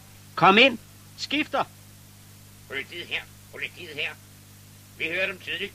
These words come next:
Speaker 2: Kom igen, skifter.
Speaker 1: Tintin kalder politiet. Jeg sender fra den sorte ø ud for Kiltøjs. Jeg holder en bande falskmøntnere i skak på øen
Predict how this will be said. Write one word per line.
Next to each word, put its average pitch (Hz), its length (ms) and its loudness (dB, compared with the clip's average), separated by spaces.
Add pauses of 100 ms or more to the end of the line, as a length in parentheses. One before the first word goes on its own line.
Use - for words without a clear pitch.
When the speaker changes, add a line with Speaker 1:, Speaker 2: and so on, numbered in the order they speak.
Speaker 2:
Kom 165 120 -4
igen, 180 200 -2 (140)
skifter. 156 240 -6 (800)
Speaker 1:
Tintin 208 560 8
kalder 208 300 12
politiet. 233 680 4 (560)
Jeg 190 240 10
sender 240 340 10
fra 220 180 8
den 220 140 2
sorte 240 400 10
ø 240 300 6 (100)
ud 247 160 4
for 240 140 6
Kiltøjs. 233 720 8 (600)
Jeg 165 100 8
holder 208 260 12
en 202 80 6
bande 220 420 10
falskmøntnere 247 840 10
i 208 40 6
skak 247 380 10
på 254 120 10
øen 247 360 6